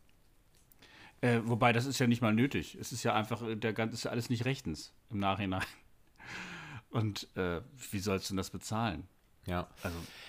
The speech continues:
Speaker 2: Ich
Speaker 1: wenn
Speaker 2: meine
Speaker 1: jetzt der Vermieter wirklich das Geld von dir haben will, das
Speaker 2: die, die Sache ist, das war ja auch ein großer, also große Kritik an diesem Mietendeckel, dass, ähm, einfach Leute,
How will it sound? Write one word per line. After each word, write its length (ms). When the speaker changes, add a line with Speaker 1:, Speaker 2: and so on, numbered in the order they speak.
Speaker 2:
Ich 120
Speaker 1:
wenn 40
Speaker 2:
meine 160
Speaker 1:
jetzt 100
der 60
Vermieter 440
wirklich 200
das 180
Geld 180
von 140
dir 140
haben 260
will, 320
das 240
Speaker 2:
die, 220
die 100
Sache 320
ist, 460
das 180
war 80
ja 120
auch 120
ein 80
großer, 640
also 140
große 260
Kritik 460
an 100
diesem 240
Mietendeckel, 680
dass, 400
ähm, 640
einfach 320
Leute, 600